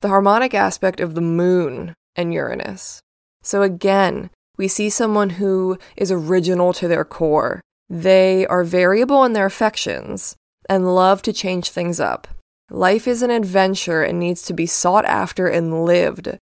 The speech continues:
There's a deep love of the occult or things that might be obscured from the mainstream. Their intuition is strong, which is good,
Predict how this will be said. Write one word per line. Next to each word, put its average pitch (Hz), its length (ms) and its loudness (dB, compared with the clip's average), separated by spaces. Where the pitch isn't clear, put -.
There's 196 220 2
a 190 80 6
deep 196 420 -4
love 196 380 4
of 180 120 -6
the 160 140 -2
occult 190 500 -2
or 180 160 0
things 202 460 0
that 190 160 0
might 175 260 -2
be 190 160 -2
obscured 165 1120 0
from 165 400 0
the 170 100 0
mainstream. 160 1000 -6
Their 180 160 4
intuition 208 560 0
is 190 120 -4
strong, 202 640 0
which 170 200 -4
is 165 140 -2
good, 170 480 2